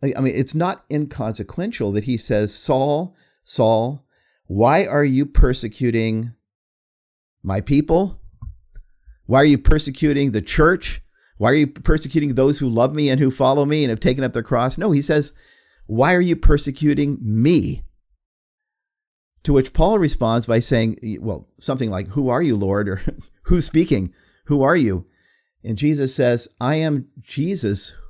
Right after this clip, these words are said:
whom you are persecuting." So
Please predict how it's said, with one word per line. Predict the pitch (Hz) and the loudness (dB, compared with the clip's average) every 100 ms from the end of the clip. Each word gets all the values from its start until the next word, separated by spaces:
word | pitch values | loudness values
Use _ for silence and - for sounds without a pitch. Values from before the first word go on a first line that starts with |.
| - | -8
whom | - 151 143 | -2 0 0
you | 143 147 | 2 2
are | 117 117 127 _ _ _ _ | 2 0 -4 _ _ _ _
persecuting." | - 208 156 - 101 71 - - _ _ _ _ _ _ _ _ _ _ _ _ | 0 2 0 -4 -4 -6 -14 -20 _ _ _ _ _ _ _ _ _ _ _ _
So | - 175 147 | 0 0 0